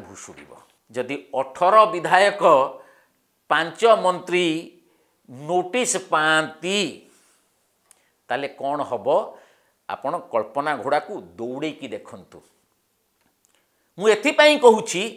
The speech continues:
ଏ ପର୍ଯ୍ୟନ୍ତ ଜଣେ କେହି ବିଜୁ ଜନତା ଦଳର ମନ୍ତ୍ରୀ, ବିଧାୟକ, ଯେଉଁମାନଙ୍କର ଫଟୋ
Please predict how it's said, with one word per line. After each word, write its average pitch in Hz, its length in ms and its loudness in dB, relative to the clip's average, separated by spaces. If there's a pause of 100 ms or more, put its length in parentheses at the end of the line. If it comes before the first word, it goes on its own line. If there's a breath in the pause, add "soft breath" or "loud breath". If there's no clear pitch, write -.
(320 loud breath)
ଏ 220 140 8 (220)
ପର୍ଯ୍ୟନ୍ତ 247 520 4 (280)
ଜଣେ 240 320 8 (160)
କେହି 233 280 2 (100)
ବିଜୁ 202 380 -2
ଜନତା 233 520 4
ଦଳର 214 380 6
ମନ୍ତ୍ରୀ, 196 540 -2
ବିଧାୟକ, 180 500 4 (440 loud breath)
ଯେଉଁମାନଙ୍କର 202 520 2 (220)
ଫଟୋ 180 320 6